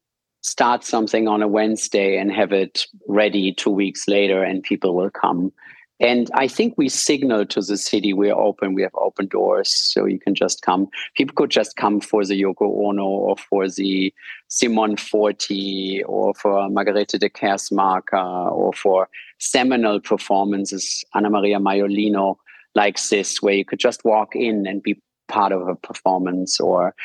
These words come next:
Gökçe Kunak, who was very close to Potsdamer Straße. And we don't wanna have this museum be an ivory tower. We wanna work with the idea that we are open right to the city,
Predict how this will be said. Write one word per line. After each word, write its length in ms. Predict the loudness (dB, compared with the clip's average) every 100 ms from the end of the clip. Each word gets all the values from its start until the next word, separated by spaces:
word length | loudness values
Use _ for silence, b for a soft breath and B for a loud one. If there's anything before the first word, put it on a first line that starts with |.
| B -2
Gökçe 400 | 0 0 -2 -2
Kunak, 520 | -2 0 2 2 0 -2
who 80 | -2
was 220 | 0 -2
very 360 | 0 2 2 0
close 480 | 0 0 0 -2 -2
to 120 | -2
Potsdamer 560 | 0 -2 -2 -2 -2
Straße. 580 | -4 0 0 2 -2 -2 _ B B B _ _ _ _
And 640 | 0 2 2 2 2 0 -4 -8
we 540 | -4 0 2 0 -4 -10
don't 440 | 0 2 2 0 -2
wanna 260 | -2 0 0
have 260 | -2 -2 -2
this 200 | -2 0
museum 380 | 0 0 0
be 140 | 0 0
an 80 | 0
ivory 420 | 0 0 0 -2
tower. 400 | 0 0 0 -2
We 220 | 0 0
wanna 280 | 2 0 -2
work 540 | 0 2 2 2 0
with 180 | -4 -2
the 120 | -2
idea 320 | -2 0 0
that 240 | 0 -4 0
we 120 | -2
are 80 | 2
open 400 | 2 2 0 0
right 300 | 2 2 2
to 120 | -2 -4
the 140 | -2
city, 400 | 0 0 0 -4